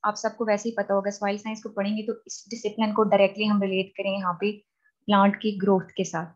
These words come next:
कि ये एक ऐसा एग्रीकल्चर का डिसिप्लिन है जो डायरेक्टली रिलेट करता है प्लांट की ग्रोथ से। अब चूंकि एक सॉइल साइंस में या सॉइल की बहुत सी प्रॉपर्टीज हैं, इसकी केमिकल हैं, इसकी फिजिकल हैं,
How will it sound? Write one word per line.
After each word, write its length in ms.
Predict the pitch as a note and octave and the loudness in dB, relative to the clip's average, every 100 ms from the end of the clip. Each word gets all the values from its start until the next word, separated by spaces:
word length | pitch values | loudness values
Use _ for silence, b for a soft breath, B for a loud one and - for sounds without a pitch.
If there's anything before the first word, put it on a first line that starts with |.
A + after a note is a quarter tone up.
| _ _ _ - | _ _ _ -4
कि 60 | A3+ | 0
ये 80 | |
एक 200 | A3+ - | 0 0
ऐसा 260 | A3 G#3+ B3 | 0 2 2
एग्रीकल्चर 440 | A#3 A#3 G#3+ G#3 | 2 0 -2 -4
का 120 | G#3+ G#3+ | -4 -6
डिसिप्लिन 520 | G#3 F3+ - G3+ G3+ | -6 -8 -4 -2 -2
है 260 | F#3+ F#3+ | -2 -4
जो 120 | F#3 G#3 | -6 -2
डायरेक्टली 600 | G3+ G3 G3 A3 A3+ A3+ | 0 0 -2 -4 -4 -4
रिलेट 420 | G#3 G3+ G#3 A3+ | -2 0 0 0
करता 220 | G3 F#3+ F#3+ | -6 -4 -6
है 280 | F#3+ F#3 F#3+ _ _ - | -2 -4 -4 _ _ -6
प्लांट 280 | G3 F#3+ F#3 | -2 -2 -4
की 100 | G3+ | -8
ग्रोथ 320 | G3 F3+ E3+ | -6 -6 -8
से। 380 | - - - _ _ _ _ _ _ - | -12 -14 -14 _ _ _ _ _ _ 0
अब 340 | A#3 A3+ A#3+ - - | 2 2 -2 -12 0
चूंकि 220 | A#3 B3+ | 2 4
एक 100 | C4+ | 4
सॉइल 400 | - A3+ G#3 A#3 | 2 4 6 4
साइंस 380 | A#3+ B3 A#3 A#3 | 4 2 2 4
में 100 | B3+ | 4
या 180 | B3+ B3 | 4 2
सॉइल 380 | B3 - G3+ G#3+ | 0 0 2 0
की 320 | G#3+ A#3 A3+ | -2 -6 -6
बहुत 380 | G3+ - B3+ B3+ | -8 -2 -2 0
सी 80 | B3 | -2
प्रॉपर्टीज 640 | G3+ F3 F3+ F3+ E3 D#3+ | 2 2 2 0 -4 -6
हैं, 180 | D#3+ - _ | -6 -8 _
इसकी 240 | G3+ - G#3+ | -12 -6 0
केमिकल 460 | A3 G3 G3+ G3+ | 4 4 4 2
हैं, 380 | G3+ G3 F#3 F#3+ | 0 0 -2 -4
इसकी 200 | - A3 | -6 -6
फिजिकल 500 | G#3+ G3 G3+ G#3 G#3 | -4 0 0 2 2
हैं, 340 | G3 F#3 F#3 | 2 0 -4